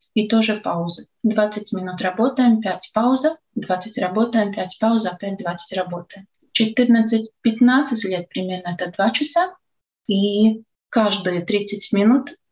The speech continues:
э, пять минут паузы, смотреть, смотря вдаль. И если ребенок больше шестнадцати лет,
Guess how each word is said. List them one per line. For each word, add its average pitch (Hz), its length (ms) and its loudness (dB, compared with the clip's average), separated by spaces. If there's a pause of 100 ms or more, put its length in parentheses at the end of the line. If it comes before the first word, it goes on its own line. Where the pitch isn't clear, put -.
(220)
э, 180 360 -2
пять 196 280 0
минут 185 280 -4
паузы, 180 340 -2
смотреть, 196 560 -4
смотря 185 400 0
вдаль. 170 320 0 (680)
И 196 600 2 (160)
если 208 340 2
ребенок 202 680 0 (380)
больше 185 460 0
шестнадцати - 680 0
лет, 214 340 4